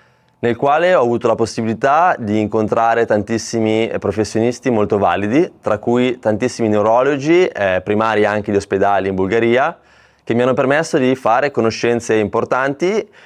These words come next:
e, eh, non vedo l'ora di poter andare in altre parti del mondo insieme a Tao Patch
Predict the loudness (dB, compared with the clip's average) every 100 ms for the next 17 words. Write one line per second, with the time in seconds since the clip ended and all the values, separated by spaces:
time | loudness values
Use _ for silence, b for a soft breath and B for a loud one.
0 | B B -2 0 0 0 2 0 0 2
1 | 2 2 2 0 0 0 0 2 0 0
2 | 0 2 2 2 2 2 -2 -2 -2 -2
3 | -2 -2 0 2 2 0 2 0 0 2
4 | 2 -2 -6 -4 0 0 0 0 2 0
5 | -2 0 2